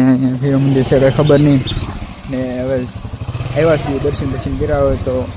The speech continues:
અંદર થઈ ગયા છીએ. તો ચાલો, બને રહો. તો finally કલેજાઓ પ્રસાદી બરસાદી લઈ લીધી છે. હમણાં થોડીક વારમાં નીકળશું ઘર બાજુ, પછી તાકી જઈએ એનો પ્લાન કરીએ. હવે ક્યાં જઈએ, ક્યાં શું કરીએ એ તો મને નથી ખબર, પણ અત્યારે મારા કલેજાઓ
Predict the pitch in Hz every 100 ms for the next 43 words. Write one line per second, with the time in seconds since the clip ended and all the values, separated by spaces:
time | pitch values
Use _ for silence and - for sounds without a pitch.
0 | 139 147 135 127 - 139 127 113 127 127
1 | - - 143 175 143 143 120 117 - -
2 | - - - - - - - - - -
3 | _ _ - - - 131 123 - 165 170
4 | 175 160 143 156 147 139 135 139 147 139
5 | 139 135 135 127 139 175 165 143 135 131
6 | 123 123 120 - 156 143 139 131 127 131
7 | 165 147 135 131 - 143 156 151 139 127
8 | 123 - 127 143 135 135 127 123 139 156
9 | 139 135 127 143 143 131 165 165 131 -
10 | - - - - - - 131 139 139 131
11 | 156 156 147 151 147 160 151 147 156 147
12 | 143 131 131 131 131 139 139 147 143 170
13 | 156 139 131 131 - - - 139 131 131
14 | - 139 131 135 127 139 143 135 135